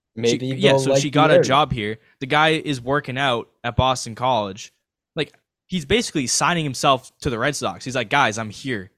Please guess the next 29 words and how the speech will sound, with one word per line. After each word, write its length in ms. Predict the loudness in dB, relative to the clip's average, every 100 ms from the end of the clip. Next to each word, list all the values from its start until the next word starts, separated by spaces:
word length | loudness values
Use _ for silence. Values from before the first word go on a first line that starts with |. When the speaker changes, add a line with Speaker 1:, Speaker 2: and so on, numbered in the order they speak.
| _
Speaker 2:
Give 120 | -8 -6
me 60 |
some, 280 | -6 -8 -10
<laughs> 40 | -2
give 160 | 0
me 80 | 2
a 40 | 2
contract. 580 | 2 0 0 -4 -4
I'm 160 | -6 -2
ready." 320 | -2 -2 -8 _ _ _ _ _ -12
Um, 300 | -8 -8 -8 -2
and 180 | -2
he 180 | -2 -2
dominated 680 | 2 4 2 0 0 -2 -6 _ _ 0
this 140 | 2
season 280 | 2 0 -2
in 60 | -2
the 80 |
postseason. 600 | 2 2 2 0 -4 -6 -10 _
He's 180 | -2 0
a 60 |
guy 220 | 0 2 2
I 40 |
want 320 | 4 2 2
for 140 | -4 -6
sure. 280 | 0 0 0
He's 220 | -4 -4
a 60 | -6
stud. 480 | 0 4 4 2